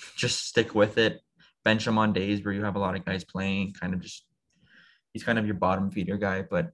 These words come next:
it sucks if you took him high and he, he's playing the way he is, especially with the Rangers buzzing right now, scoring a lot of goals. He's not contributing anywhere. So hopefully he picks it up.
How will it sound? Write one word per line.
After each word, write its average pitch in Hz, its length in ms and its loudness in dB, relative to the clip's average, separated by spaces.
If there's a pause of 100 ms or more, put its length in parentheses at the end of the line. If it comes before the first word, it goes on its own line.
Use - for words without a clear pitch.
(140)
it - 120 -4
sucks - 720 -2
if - 160 -14
you 110 60 -6
took 110 200 -8
him 110 120 -6
high 107 420 0 (200)
and - 100 -10
he, - 120 -10 (540)
he's 104 160 -8
playing 107 280 0
the 101 80 2
way 98 140 0
he 107 140 -2
is, 107 80 0
especially 165 400 6
with 147 80 4
the 107 100 0
Rangers 104 380 0
buzzing 107 320 0
right 90 180 -6
now, 92 280 -6 (140)
scoring 117 280 2
a 110 40 2
lot 107 120 4
of 95 100 -2
goals. 98 360 0
He's 104 140 -10
not 113 160 -2
contributing 113 440 -4
anywhere. 113 420 -2 (680)
So 110 600 4
hopefully 175 360 4
he 170 80 6
picks 170 240 4
it 156 80 4
up. 156 220 2